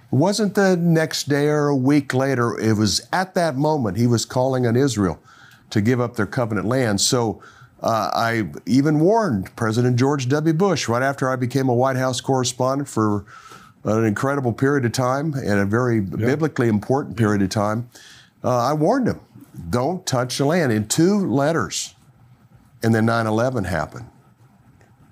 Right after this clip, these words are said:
Speaker 1: And what happened, Jimmy, seventeen days before nine eleven,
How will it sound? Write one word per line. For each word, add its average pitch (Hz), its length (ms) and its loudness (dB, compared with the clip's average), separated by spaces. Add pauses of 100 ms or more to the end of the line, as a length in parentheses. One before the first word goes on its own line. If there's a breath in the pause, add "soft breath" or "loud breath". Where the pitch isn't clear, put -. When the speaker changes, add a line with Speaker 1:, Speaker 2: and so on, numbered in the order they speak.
(140)
Speaker 1:
And 104 140 0
what 120 120 0
happened, 131 400 -2
Jimmy, 113 340 4
seventeen 131 640 2
days 113 300 0
before 104 360 0
nine 107 240 2
eleven, 104 520 -2